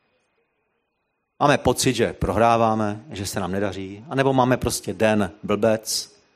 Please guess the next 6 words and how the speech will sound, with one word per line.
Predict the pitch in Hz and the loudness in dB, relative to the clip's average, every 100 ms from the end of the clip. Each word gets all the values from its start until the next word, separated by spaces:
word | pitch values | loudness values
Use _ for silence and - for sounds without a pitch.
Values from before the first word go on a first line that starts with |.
| _ _ _ _ _ _ | _ _ _ _ _ _
anebo | 117 131 | 0 4
máme | 156 160 | 6 4
prostě | 156 151 - 139 | 4 0 2 0
dny | 107 127 143 | 2 4 4
takové, | 147 131 127 127 127 | 2 0 4 4 4
kdy | 120 120 107 - | 4 2 0 -6